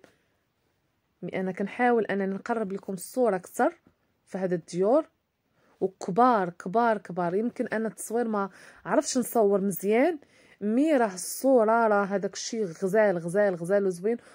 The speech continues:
ورجعت هنا الموديل الاولاني، هذا الموديل حمقني. شتو كيفاش الصالون كتدخلي كتلقاي هول،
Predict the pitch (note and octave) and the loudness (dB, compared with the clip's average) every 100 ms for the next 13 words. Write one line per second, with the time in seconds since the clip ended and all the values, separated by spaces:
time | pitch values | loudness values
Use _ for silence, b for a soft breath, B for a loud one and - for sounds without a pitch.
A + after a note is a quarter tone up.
0 | B - G3+ F#3+ B3 - G#3+ A3 G#3 F#3+ | B 0 2 4 2 2 -2 0 2 0
1 | - G3 F#3 F3+ F3+ F#3+ A#3 G#3 A3+ G3+ | 0 0 0 0 0 2 2 4 2 2
2 | A3 C4 A3+ G#3 G3+ G3 F#3 F#3+ G3 G3 | 2 2 4 4 2 0 2 2 2 0
3 | F#3+ - G#3+ G3 C#4 A3+ A3 B B - | -2 -2 -2 0 -2 -2 -6 B B -12
4 | - G3+ A3+ G#3 C4+ - - G#3 B3+ C4+ | -4 -2 -2 0 0 0 0 0 2 -2
5 | F#3 - G3+ G3 G3 - G#3+ G3 G3 C4+ | -6 -6 -8 -4 -6 -4 -2 0 4 6